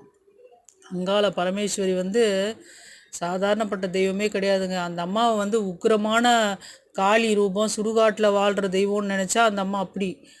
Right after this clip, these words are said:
இல்ல, சாந்தமான தெய்வம், எனக்கு வந்து அந்த அம்மா எனக்கு தாய் மாதிரி அப்படின்னு நினைச்சா அந்த அம்மா உங்களுக்கு கண்டிப்பா அப்படியே தாய் மாதிரி தான் வந்து நிப்பாங்க.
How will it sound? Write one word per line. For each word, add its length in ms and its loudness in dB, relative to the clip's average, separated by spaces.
இல்ல, 480 2
சாந்தமான 760 0
தெய்வம், 460 2
எனக்கு 320 -2
வந்து 180 0
அந்த 200 -2
அம்மா 260 -2
எனக்கு 220 -4
தாய் 260 2
மாதிரி 420 0
அப்படின்னு 240 -4
நினைச்சா 200 -4
அந்த 260 0
அம்மா 220 -4
உங்களுக்கு 300 -4
கண்டிப்பா 560 -4
அப்படியே 240 -2
தாய் 320 -2
மாதிரி 340 -4
தான் 180 0
வந்து 120 -6
நிப்பாங்க. 400 -4